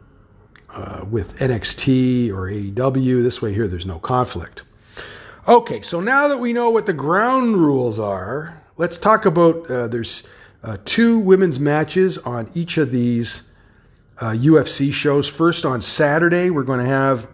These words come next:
um, both matches are on the prelims. Um, the first match was supposed to be, uh, Betch Correa versus, uh, Yanan Wu. Um, it's supposed to be, it was supposed to be Betch's,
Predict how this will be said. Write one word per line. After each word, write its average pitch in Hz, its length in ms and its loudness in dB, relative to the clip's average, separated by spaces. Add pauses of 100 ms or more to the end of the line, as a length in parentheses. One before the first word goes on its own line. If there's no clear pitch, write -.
um, 101 500 -8 (520)
both 147 220 0
matches 151 360 0
are 123 60 0
on 113 80 -2
the 95 80 -8
prelims. 143 580 0 (640)
Um, 107 580 -8 (100)
the - 80 -6
first 240 380 4
match 190 380 4
was 143 280 0
supposed 185 500 2
to 175 60 2
be, 131 440 0 (500)
uh, 123 300 -6
Betch 143 560 2
Correa 151 720 4 (400)
versus, 123 800 -4
uh, 101 360 -8
Yanan 160 680 4
Wu. 139 440 4 (540)
Um, 120 800 -4
it's 135 180 -2
supposed 269 460 2
to 233 80 0
be, 170 100 -4
it 170 60 -2
was 165 160 0
supposed 285 380 0
to 196 60 -4
be 180 120 0
Betch's, 151 840 2